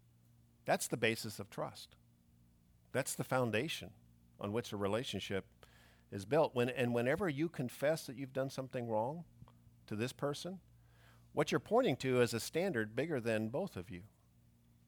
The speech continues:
And you're building the foundation of trust that allows this relationship to grow. Now, we tend to think of our conscience as kind of an independent guilt meter.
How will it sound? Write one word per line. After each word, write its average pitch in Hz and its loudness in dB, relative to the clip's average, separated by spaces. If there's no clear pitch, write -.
And 107 -2
you're 113 0
building 107 2
the 107 -6
foundation 117 -2
of 95 -4
trust 139 -6
that 107 -2
allows 120 -2
this 123 -6
relationship 107 -4
to 104 -8
grow. 107 -8
Now, 165 10
we 220 6
tend 262 2
to 196 6
think 151 6
of 131 8
our 127 8
conscience 117 0
as 135 2
kind 214 10
of 180 10
an 143 12
independent 175 4
guilt 139 6
meter. 104 -2